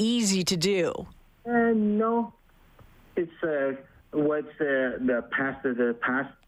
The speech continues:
Speaker 2: I can't deal with it. So I look forward to the future.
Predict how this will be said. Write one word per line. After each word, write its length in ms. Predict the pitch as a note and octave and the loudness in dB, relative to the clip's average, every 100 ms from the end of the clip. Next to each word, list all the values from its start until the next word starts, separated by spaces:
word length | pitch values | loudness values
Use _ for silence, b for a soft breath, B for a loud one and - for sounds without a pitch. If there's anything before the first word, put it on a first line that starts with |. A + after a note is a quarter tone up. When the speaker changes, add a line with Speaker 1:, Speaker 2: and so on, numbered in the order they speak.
| _ | _
Speaker 2:
I 160 | B2+ B2 | 0 0
can't 520 | A#2+ - C3 B2+ - | 0 -2 0 -2 -4
deal 340 | C3+ C3+ C#3 C#3 | -4 0 0 0
with 260 | C3+ C3+ | -2 -2
it. 220 | D#3+ E3 - _ - | -2 -4 -10 _ -6
So 160 | B2+ | -4
I 320 | B2 B2+ B2+ B2 C#3 | -2 0 0 0 0
look 280 | C#3 C3+ | -2 -2
forward 420 | - C#3+ C#3+ C#3 C3+ - | -4 -2 0 -2 -4 -4
to 340 | C3+ C3 B2+ - | -2 0 -2 -4
the 340 | B2+ B2+ B2 - | -2 0 -2 -4
future. 420 | D3 D3+ - A2+ | -6 -4 -2 -4